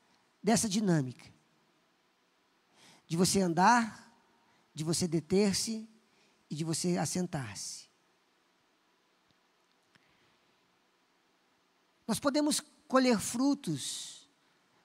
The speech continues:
dos quais vamos nos lamentar por muitos dias na vida. Mas também podemos colher frutos nos quais vamos nos alegrar por muitos dias na nossa vida.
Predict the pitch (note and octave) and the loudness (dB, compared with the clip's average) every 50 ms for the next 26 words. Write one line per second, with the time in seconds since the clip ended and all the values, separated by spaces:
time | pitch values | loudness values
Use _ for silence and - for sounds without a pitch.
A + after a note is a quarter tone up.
0 | - - G3+ F#3 - - A#3 A#3 B3 B3 A#3 F3+ F3+ A#3 A#3 A#3+ A#3+ A#3+ B3 B3 | -8 -4 -2 -2 -2 4 6 6 6 6 2 0 0 0 0 0 0 0 0 -2
1 | A3+ F3+ - - - - - _ _ _ _ - F3+ F#3 F#3+ D#3+ E3+ G3 G3+ G#3+ | -2 -2 -2 -4 -6 -8 -16 _ _ _ _ -4 0 2 2 2 2 4 2 2
2 | A#3+ C4+ C#4 C#4 - B3 A#3+ B3 A#3+ A#3+ B3 A#3+ G#3 A3+ B3+ B3 C4+ C#4 A3 F#3 | 4 2 0 0 2 2 4 4 2 2 -2 -6 -4 -4 -4 -4 -4 -6 -6 -4
3 | F#3+ A#3 C4 B3+ F#3 F#3+ F3+ D#3 C3 C3+ C#3 B2 - B2 - _ _ _ _ _ | -4 -2 -2 -2 -2 -2 -4 -6 -6 -8 -12 -12 -14 -20 -20 _ _ _ _ _
4 | _ _ _ _ _ _ _ _ _ _ _ _ _ _ _ _ _ _ _ _ | _ _ _ _ _ _ _ _ _ _ _ _ _ _ _ _ _ _ _ _
5 | _ _ - - - - - E3+ - - A#3+ A#3 C4 C#4+ - C4+ A#3 C4+ C4+ B3+ | _ _ -20 -20 -20 -12 -8 -8 -4 -2 -2 -2 -2 -2 -2 -4 -4 -2 -2 -4
6 | - - - A#3+ A#3 A3+ G#3 E3+ - - A3 C4 D4 D4 C#4+ - G#3+ E3+ D#3 G3 | -4 -4 -4 -2 0 0 -2 -2 -6 -8 -6 -4 -4 -4 -4 -6 -8 -6 -4 -4
7 | G3+ F#3+ - - - A3 G#3+ A#3 A#3 F#3+ F3 G#3+ A#3 A#3+ A#3+ B3 A#3+ G3+ - - | -4 -4 -6 -6 -2 -2 -2 0 -2 -4 -4 -4 -4 -4 -4 -4 -4 -4 -6 -8
8 | - - - - - - - - - F#3+ G#3+ G#3 D#3 A3+ A3+ A3+ A#3 A#3 F#3 G3+ | -10 -12 -20 -20 -20 -20 -20 -12 -6 -2 -2 0 2 2 2 2 2 0 0 0
9 | B3 C4 C4+ C#4 C4+ B3+ A#3 - - A#3+ A3 A#3+ B3 C#4 C#4 - C#4+ A3+ G#3 F3+ | 2 2 4 2 2 0 -2 -6 -6 -4 -2 0 0 -2 -2 -2 -4 -4 -4 -4
10 | G3+ A#3 B3 B3 A3 D#3+ D#3+ F#3+ E3+ E3 C#3+ - E3 D3+ C3+ D3 C#3+ B2 C#3 | -4 -2 -2 0 -2 -2 -2 -4 -4 -4 -4 -6 -6 -8 -8 -10 -12 -14 -14